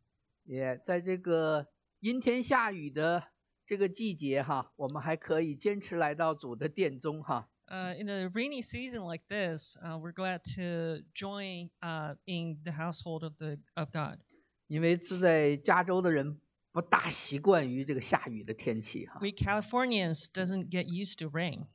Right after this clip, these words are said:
Speaker 2: don't
Speaker 1: 那我
Speaker 2: we?
Speaker 1: 们住在东岸的时候，每个星期天，每天，每个星期都有雨下的哈。
Speaker 2: When I live in the
Speaker 1: <laughs>
Speaker 2: East Coast, um,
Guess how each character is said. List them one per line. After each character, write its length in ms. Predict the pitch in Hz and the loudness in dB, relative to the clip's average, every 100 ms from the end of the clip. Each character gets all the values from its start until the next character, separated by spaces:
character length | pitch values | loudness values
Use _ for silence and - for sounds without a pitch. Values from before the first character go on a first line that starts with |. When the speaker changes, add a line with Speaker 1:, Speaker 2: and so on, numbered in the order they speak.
| _ | _
Speaker 2:
don't 120 | - 147 | -8 -2
Speaker 1:
那 80 | |
我 60 | 139 | 0
Speaker 2:
we? 60 | 123 | 0
Speaker 1:
们 160 | 139 | -2
住 160 | 139 160 | -2 4
在 140 | 147 | 4
东 240 | 139 180 180 | 4 4 4
岸 200 | 185 143 | 4 2
的 100 | 123 | -6
时 120 | 143 | -6
候， 80 | 139 | -8
每 100 | 113 | -8
个 80 | |
星 140 | - 143 | -8 -8
期 180 | - 160 | -6 -2
天， 280 | - 160 - _ | 0 0 -4 _
每 180 | 135 110 | -2 0
天， 180 | - 127 | 0 0
每 120 | 120 | 0
个 80 | 139 | 0
星 160 | 175 | -2
期 120 | 160 | -2
都 120 | 156 143 | 2 4
有 140 | 135 | 4
雨 160 | 127 - | 0 -6
下 200 | - - 113 | -6 -4 -6
的 100 | - - | -8 -6
哈。 140 | 110 - | -6 -6
Speaker 2:
When 100 | 196 | -4
I 100 | 196 | -2
live 280 | 196 202 185 | 0 2 2
in 60 | |
the 100 | 202 | 0
Speaker 1:
<laughs> 0 | |
Speaker 2:
East 300 | 196 220 220 | -2 -2 -4
Coast, 440 | - 269 185 - - | -2 -2 -2 -4 -4
um, 360 | 175 165 160 | -2 -2 -4